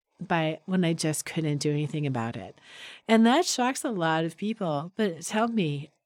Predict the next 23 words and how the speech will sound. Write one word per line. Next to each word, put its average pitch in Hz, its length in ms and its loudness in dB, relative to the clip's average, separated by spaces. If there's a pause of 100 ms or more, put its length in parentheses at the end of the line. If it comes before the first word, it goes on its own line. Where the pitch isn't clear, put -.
(100)
everyone 226 920 0
I 175 260 2
know 180 420 0 (480)
that 196 180 4
has 180 240 2
accomplished 180 920 -2
something 202 520 2
major 160 600 0 (100)
in 202 240 2
their 208 200 2
life, 139 380 -2
and 180 140 -2
even 208 300 0
those 196 260 2
who 185 100 -6
haven't, 180 640 0 (340)
struggle 220 640 2 (560)
at 156 180 -2
times. 127 540 -4 (1600)
I 170 140 6
know 165 200 6
I 196 180 6
did. 131 340 -2